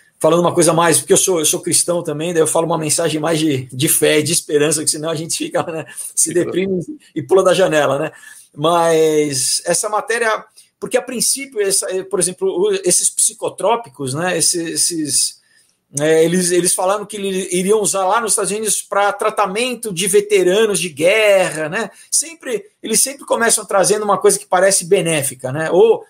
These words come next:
né, tipo, ah, uma tecnologia que vai beneficiar deficiente físico.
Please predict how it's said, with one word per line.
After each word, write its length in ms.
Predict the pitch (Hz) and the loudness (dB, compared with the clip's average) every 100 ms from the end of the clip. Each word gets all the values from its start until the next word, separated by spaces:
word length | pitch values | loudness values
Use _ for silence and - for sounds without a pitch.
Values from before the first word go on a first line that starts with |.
| _ | _
né, 180 | 147 185 | 2 2
tipo, 300 | 180 190 202 | 2 -4 0
ah, 200 | 202 233 | 2 2
uma 120 | 196 | 0
tecnologia 600 | 180 208 208 208 185 160 202 | -4 -4 -4 0 0 0 -4
que 80 | |
vai 140 | 185 196 | -4 -4
beneficiar 720 | 170 165 196 196 - - 185 | -4 -4 -4 -2 -2 -2 -2
deficiente 540 | 185 185 185 196 190 - | -2 -2 -2 -4 -6 -10
físico. 840 | - 190 220 185 170 175 175 | -8 -6 -4 -4 -6 -4 -6